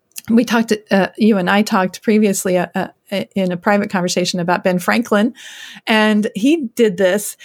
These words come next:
He had a nice approach. Now, maybe this would be more appealing to people too. What he would do, what, and this is in his autobiography, he chronal-, chronicled by himself, explained by himself, how he would read something he admired in a newspaper,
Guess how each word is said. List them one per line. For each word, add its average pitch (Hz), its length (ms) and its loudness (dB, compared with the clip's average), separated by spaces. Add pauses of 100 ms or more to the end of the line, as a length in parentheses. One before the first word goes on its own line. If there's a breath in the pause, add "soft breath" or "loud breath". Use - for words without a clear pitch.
(120 loud breath)
He 302 100 0
had 320 160 2
a 339 60 2
nice 254 220 2
approach. 247 300 0
Now, 262 100 2
maybe 277 240 4
this 330 200 0
would 254 120 2
be 214 140 0
more 196 240 0
appealing 202 480 -2
to 208 60 -2
people 185 320 -4
too. 196 260 -2
What 196 140 -2
he 277 180 -2
would 254 140 2
do, 190 320 0 (340 loud breath)
what, 208 200 0
and 226 120 4
this 262 140 0
is 220 80 2
in 233 100 4
his 214 140 2
autobiography, 180 1120 -2 (300)
he 190 160 -2
chronal-, 180 440 -2 (120)
chronicled 190 420 0
by 180 140 0
himself, 175 400 -2
explained 180 480 -4 (160)
by 170 260 -4
himself, 175 400 -6 (360 loud breath)
how 202 180 0
he 214 160 2
would 196 240 0
read 233 260 2
something 220 260 2
he 208 140 2
admired 175 400 -2
in 175 240 -6
a 170 60 -2
newspaper, 170 540 -8